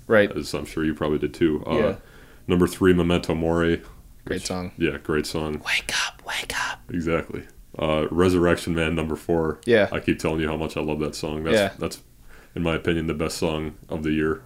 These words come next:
Speaker 1: Hmm.
Speaker 2: Um, and then number five was Poison Dream,
Speaker 1: Mm.
Speaker 2: which is featuring Jamie Josta from Hatebreed.
Speaker 1: Oh, yeah, yeah.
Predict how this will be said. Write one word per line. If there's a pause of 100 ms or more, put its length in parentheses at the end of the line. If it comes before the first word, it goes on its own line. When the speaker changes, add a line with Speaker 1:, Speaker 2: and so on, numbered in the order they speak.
Speaker 1:
Hmm.
Speaker 2:
Um, (380)
and
then
number
five
was
Poison
Dream, (420)
Speaker 1:
Mm.
Speaker 2:
which (140)
is
featuring
Jamie
Josta
from
Hatebreed.
Speaker 1:
Oh,
yeah,
yeah.